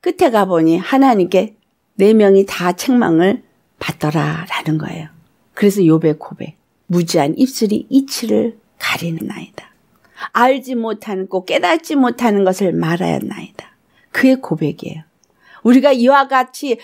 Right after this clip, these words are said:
그 고백을 욥이 하는 것 같은 고백이 이 사도 바울이 지금 말하고 있는 거예요. 내 옛사람이 이렇게 했던 건 내가 몰랐기 때문에, 내가 깨닫지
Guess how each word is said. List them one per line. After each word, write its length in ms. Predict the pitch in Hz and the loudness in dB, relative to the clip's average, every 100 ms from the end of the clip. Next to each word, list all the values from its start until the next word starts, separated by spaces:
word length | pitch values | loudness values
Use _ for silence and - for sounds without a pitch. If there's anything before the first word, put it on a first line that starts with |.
| _ | _
그 280 | - 339 392 | 0 2 4
고백을 440 | - 220 247 254 | 2 4 4 4
욥이 300 | 202 233 262 | 4 2 2
하는 260 | 320 320 311 | 2 2 2
것 220 | 277 269 | 2 0
같은 420 | 277 269 269 285 226 - _ - | 0 -2 -4 -8 -8 -16 _ -2
고백이 400 | 240 247 233 294 | 0 2 2 2
이 200 | 269 339 | 4 2
사도 380 | - 359 427 | 4 2 2
바울이 440 | 381 226 202 269 320 | 2 2 2 0 -2
지금 340 | - 233 330 330 - | -4 0 0 0 -4
말하고 480 | 214 226 240 269 247 | 0 2 4 4 4
있는 200 | 214 202 | 2 2
거예요. 160 | 196 196 - | 2 2 -4
내 300 | 196 254 269 | 2 4 4
옛사람이 640 | 240 349 381 339 294 277 269 | 4 0 2 2 2 2 2
이렇게 420 | 262 370 370 359 | 2 2 0 -4
했던 280 | 320 294 269 | -4 -2 0
건 160 | 254 | 2
내가 380 | 208 269 311 330 _ _ _ | 4 4 2 0 _ _ _
몰랐기 600 | 226 233 226 208 202 170 | 2 4 6 2 -2 -12
때문에, 480 | - 160 165 165 170 _ _ _ _ | -10 -10 -10 -12 -14 _ _ _ _
내가 400 | 214 233 277 294 | 0 2 2 0
깨닫지 640 | 330 359 330 294 330 339 | -2 2 0 0 -6 -6